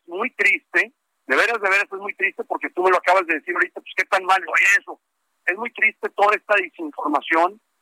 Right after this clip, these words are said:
todas estas campañas que se están llevando a cabo, metiéndole miedo a la gente que no se dedica a la agricultura. Si yo no fuera agricultor, yo escucho todo lo que esta gente está diciendo, yo también estaría aterrorizado y pidiendo que lo quitaran.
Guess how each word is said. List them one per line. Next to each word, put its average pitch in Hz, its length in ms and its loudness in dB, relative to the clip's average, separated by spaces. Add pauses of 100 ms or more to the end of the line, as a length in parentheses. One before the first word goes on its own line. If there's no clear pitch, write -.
(120)
todas 190 280 4
estas 202 240 0 (100)
campañas 165 580 -2
que 147 80 -2
se 147 80 -8
están 156 240 0
llevando 170 500 -2 (340)
a 123 120 2
cabo, 170 380 0 (420)
metiéndole 175 540 0
miedo 165 500 -4 (240)
a 160 80 0
la 156 120 0
gente 185 240 -2
que 170 100 -4
no 170 120 0
se 185 120 -2
dedica 160 320 -2
a 165 40 2
la 156 60 2
agricultura. - 720 -4 (140)
Si 127 100 -6
yo 147 100 2
no 175 100 0
fuera 180 200 0
agricultor, 170 640 -2 (160)
yo 143 160 -4 (140)
escucho - 580 -10
todo 170 300 2
lo 165 120 2
que - 140 -10
esta - 220 -2
gente 175 260 -4
está - 180 -2
diciendo, 175 520 -2 (380)
yo 170 200 4
también 156 380 0
estaría 147 480 0 (180)
aterrorizado 135 1080 0 (380)
y - 120 -8
pidiendo 170 540 2
que 196 120 -6
lo 147 120 0
quitaran. 156 500 2